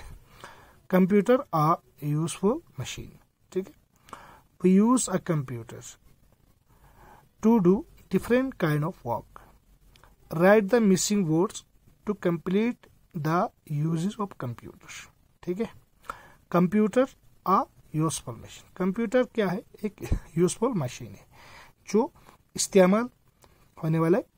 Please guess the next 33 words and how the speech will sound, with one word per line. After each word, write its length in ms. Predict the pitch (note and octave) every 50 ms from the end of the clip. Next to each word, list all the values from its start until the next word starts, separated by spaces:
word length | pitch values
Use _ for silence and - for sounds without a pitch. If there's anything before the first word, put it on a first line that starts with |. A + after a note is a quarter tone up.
| _ -
मशीन 260 | A#2+ - - B2+ G2
है, 260 | E2+ - - - - _ -
ठीक 160 | G3+ A#3 G#3+
है। 180 | - - _ - _ _ _ _ _ _ _ _ _ _ _ _ _ _ _ _ _ - - - - - - _ _ -
तो 80 | F3+ F3
अगर 260 | D3+ E3+ F3 G3 F3
हम, 300 | G#3 A#3 A#3+ G#3 F3+ F3+ G3+
अ, 140 | F#3 F3+
देखा 300 | F3 D#3+ E3+ - - G#3
जाए 180 | G#3 G3+ G#3 G#3
तो 100 | F#3+ D#3
कंप्यूटर 500 | - F#3+ F3+ F3 D#3+ - F3 E3+ G#3+ A3 - - - - - - - - - _ -
बहुत 220 | F#3 A3 B3 -
से 120 | - F3 D3
ऐसी 220 | F3+ - - F3
जगहों 320 | D#3 D#3 D3+ D3+ E3+ E3+
पे 120 | D#3 - D3
क्या 160 | - - D3
हो 100 | C#3+ C#3
जाता 280 | B2+ C#3+ D3+ D3+ - -
है, 80 | A3 - _ _ - - - - - _ _ - D#3
यूज़ 280 | C#3+ C#3 C#3 B2+ - -
हो 80 | A2+
जाता 320 | G#2+ G2+ - - _ - -
है, 120 | - - _ _ _ - - - - - - - - _ - - -
जैसे 320 | C3+ C#3+ C#3+ - - D#3
कि 180 | C#3+ - E3+ E3
स्कूल 480 | - - - - D#3+ D#3 D#3 D#3 D3+ D3+
में, 280 | D3+ D3 C#3+ C#3 C3+
ऑफिस 540 | - - D#3 D3+ C3 - E3+ D3+ - - F3
में, 260 | D#3 C#3+ C#3 C3 B2+
रेस्टोरेंट 520 | C#3+ D3 - - - F3 E3 E3 D#3+ D#3 D3+
में, 220 | D3 C#3+ C3+